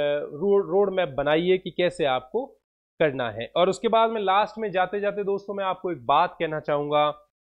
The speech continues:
काम करो ऐसे कि पहचान बन जाए, काम करो ऐसे कि पहचान बन जाए,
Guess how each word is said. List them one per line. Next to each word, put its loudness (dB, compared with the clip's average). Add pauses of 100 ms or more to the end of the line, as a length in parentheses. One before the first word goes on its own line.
(200)
काम 6
करो 2
ऐसे 0
कि -8
पहचान 0
बन -4
जाए, -4 (540)
काम 8
करो 10
ऐसे 6
कि 0
पहचान 6
बन 2
जाए, 6